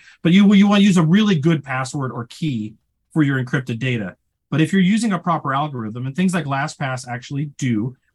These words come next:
they use really strong encryption that is designed in a way that they don't have the keys to the data. Your passphrase is the key,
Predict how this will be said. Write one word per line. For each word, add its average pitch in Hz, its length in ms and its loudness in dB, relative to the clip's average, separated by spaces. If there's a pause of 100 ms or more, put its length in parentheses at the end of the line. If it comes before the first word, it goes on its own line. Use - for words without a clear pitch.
they 143 80 -2
use 143 260 2
really 139 240 -2
strong 139 400 -4
encryption 131 520 -8
that 120 100 -4
is 123 260 -6 (200)
designed 151 440 2
in 180 80 2
a 165 60 -2
way 135 260 -4
that 123 220 -10 (420)
they 160 260 0
don't 160 180 -2
have 147 260 -6
the 123 80 -8
keys 147 380 -8
to 147 80 -14
the 127 100 -8
data. 135 400 -4
Your 160 320 -2
passphrase 147 640 -6
is 139 220 -8
the 131 100 -10
key, 185 420 -4